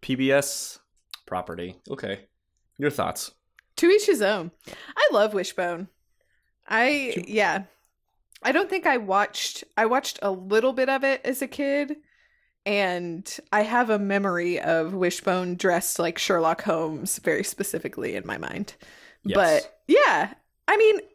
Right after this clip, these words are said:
Speaker 2: honestly, a fun idea, but who knows? I mean, we, we had news earlier this year about them making Barney as, like, a dark comedy or whatever. So, like,
Speaker 1: Oh,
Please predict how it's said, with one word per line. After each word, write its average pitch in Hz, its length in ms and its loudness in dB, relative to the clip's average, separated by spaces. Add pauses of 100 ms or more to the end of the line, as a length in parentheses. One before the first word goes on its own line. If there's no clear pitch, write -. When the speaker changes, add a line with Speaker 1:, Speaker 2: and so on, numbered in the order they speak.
Speaker 2:
honestly, 453 460 6
a 233 100 2
fun 214 300 2
idea, 190 680 4 (1120)
but 254 120 4
who 294 160 4
knows? 277 300 4
I 254 100 4
mean, 269 340 2 (480)
we, 254 600 2 (540)
we 247 180 4
had 285 180 4
news 220 380 2
earlier 202 320 4
this 185 220 2
year 196 140 6
about 180 220 2
them 180 340 -2
making 185 500 2
Barney 185 500 4
as, 170 180 0
like, 170 160 2
a 165 180 2
dark 170 680 0
comedy 180 520 0
or 170 100 0
whatever. 175 420 2
So, 214 180 4
like, 196 280 4
Speaker 1:
Oh, 135 440 0